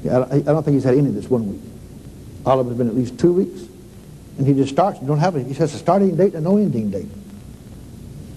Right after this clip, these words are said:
He started to end the one in Miami, Florida, the one, one with three weeks. Now, this was his first one.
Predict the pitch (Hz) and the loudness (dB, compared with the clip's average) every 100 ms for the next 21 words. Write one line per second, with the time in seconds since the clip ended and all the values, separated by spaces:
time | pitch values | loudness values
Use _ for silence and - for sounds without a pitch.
0 | - - - - - - - - - - | -14 -14 -12 -12 -12 -14 -14 -14 -12 2
1 | 233 208 254 226 214 202 190 196 175 190 | 2 4 4 4 2 2 2 2 2 0
2 | 175 147 147 233 165 175 165 190 170 147 | 2 0 2 2 2 -4 -2 -4 -2 0
3 | 220 254 254 277 - - - - - - | 2 2 2 0 -6 -14 -16 -20 -20 -18
4 | - - 190 220 151 131 - 247 - - | -10 4 4 6 2 2 2 2 2 -10